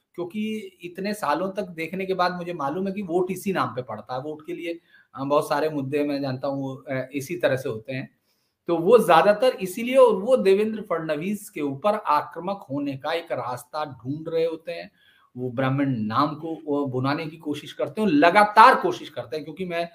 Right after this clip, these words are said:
वहाँ उन तमाम, अ, जो, अ, जर्नलिस्ट हैं उनसे भी जब बात करता हूँ तो उन सब से भी, चूंकि ये जब आप, अ, एक खास राज्य के जर्नलिस्टों से बात करते हो तो वहाँ बहुत सारी चीजें आपको मालूम होता है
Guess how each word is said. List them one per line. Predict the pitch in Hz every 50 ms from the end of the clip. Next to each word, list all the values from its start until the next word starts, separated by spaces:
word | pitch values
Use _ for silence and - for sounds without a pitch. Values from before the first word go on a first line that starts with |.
| - _ _ _ _ - 131
वहाँ | 135 160 170
उन | 170 160 160 160 160 151
तमाम, | 151 151 - 160 147 147 151 156 160 156 143
अ, | 147 143 143 143 139 139
जो, | 135 139 143
अ, | 139 135 131 - 139 135 135 131 131 127 123
जर्नलिस्ट | 127 143 143 156 160 170 175 175 - -
हैं | 160 143
उनसे | 143 135 - 170
भी | 165 160
जब | 151 143 127
बात | 135 131 139 135 -
करता | 143 131 131 - 135
हूँ | 123 123 131 135 135 - _ _ _ _ -
तो | 196
उन | 202 208 214
सब | 202 208 233 233
से | 220 220 - 220 -
भी, | - -
चूंकि | - - - 147 139 - 185 180 190 196
ये | 185
जब | 180 190 185 180
आप, | 170 175 170 - - _ _ _ _ _ - 147
अ, |
एक | 147 151 151 151 156 170 175 180 -
खास | - 165 180 - -
राज्य | 165 156 156 151 175 180
के | 180 175
जर्नलिस्टों | - 156 151 156 156 - - -
से | - 185
बात | - 135 139 147 - -
करते | 160 160 - 196
हो | 196
तो | 190 196
वहाँ | 175 160 175 175
बहुत | 139 147 170 170 -
सारी | 160 156 170 175
चीजें | 175 165 160 175 175
आपको | 160 156 - -
मालूम | 151 139 139 156 175 175
होता | 160 151 147 - 151
है | 143 165 202 -